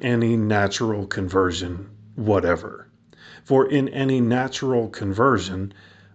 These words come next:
a subject persists in which different forms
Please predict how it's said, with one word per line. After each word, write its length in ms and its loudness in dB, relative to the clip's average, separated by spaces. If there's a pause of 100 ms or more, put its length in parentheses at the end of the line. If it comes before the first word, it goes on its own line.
(140)
a 80 -4
subject 880 0
persists 1200 -2
in 200 2
which 320 0
different 400 0
forms 800 -4